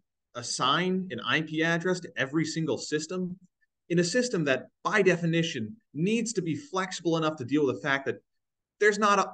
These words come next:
that they have to be very careful with how long they're giving out a-, I P addresses and where and who to, they give them to. Uh, and there were previous protocols like this, such as, uh, Bootstrap, but, um,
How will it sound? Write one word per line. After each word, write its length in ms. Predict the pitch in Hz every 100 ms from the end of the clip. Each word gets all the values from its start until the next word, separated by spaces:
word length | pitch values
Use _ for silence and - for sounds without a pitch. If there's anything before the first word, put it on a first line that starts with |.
| -
that 140 | 156 151
they 100 | 156
have 160 | 190
to 60 | 185
be 120 | 156
very 200 | 147 117
careful 440 | - 185 190 190 151
with 120 | 107 - _ _ _ _
how 240 | - 135
long 360 | 131 135 160 165
they're 100 | 156
giving 260 | 156 151 147
out 140 | 143
a-, 140 | 143 143 -
I 160 | 135 147
P 200 | 147 143
addresses 460 | 147 143 143 143
and 200 | 101 82 -
where 320 | 123 147 131
and 100 | 87
who 200 | 85 139
to, 140 | 143 113 -
they 180 | 123
give 180 | 110 123
them 160 | 160 151
to. 280 | 185 180 170 180 _ _ _ _ _ _ -
Uh, 120 | 101 -
and 80 |
there 160 | 185 196
were 180 | 240 269
previous 380 | - 226 196 -
protocols 600 | - 185 180 170 143 107
like 240 | 143 165
this, 360 | 233 - - - _ _ _ _ _ -
such 240 | 135 120
as, 200 | 117 107
uh, 180 | 101 87
Bootstrap, 520 | - 180 - 202 214 226 - _ _ _ _ _ _ _ _ _
but, 280 | 120 113 120
um, 400 | 113 104 101